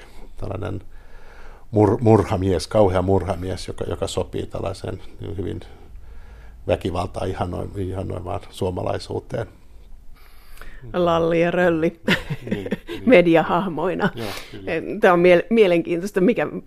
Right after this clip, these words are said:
Speaker 2: Peikko ja, ja
Speaker 1: Mm.
Speaker 2: papi-, papin surmaaja.
Speaker 1: Joo, kyllä.
Speaker 2: Mut siellä on myöskin, mu-, äh,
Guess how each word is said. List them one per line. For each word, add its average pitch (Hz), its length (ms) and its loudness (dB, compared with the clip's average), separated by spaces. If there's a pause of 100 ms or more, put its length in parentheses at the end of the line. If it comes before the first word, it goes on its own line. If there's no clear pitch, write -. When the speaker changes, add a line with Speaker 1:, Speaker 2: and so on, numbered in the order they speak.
(160)
Speaker 2:
Peikko 220 480 6 (320)
ja, 220 180 4 (260)
ja 196 180 2
Speaker 1:
Mm. - 260 -12
Speaker 2:
papi-, - 420 2
papin 202 440 2 (200)
surmaaja. 190 640 4
Speaker 1:
Joo, - 120 -12
kyllä. - 340 -14 (460)
Speaker 2:
Mut 240 320 2
siellä 214 220 8
on 196 60 4
myöskin, 202 480 4
mu-, 196 100 -4 (180)
äh, 175 260 0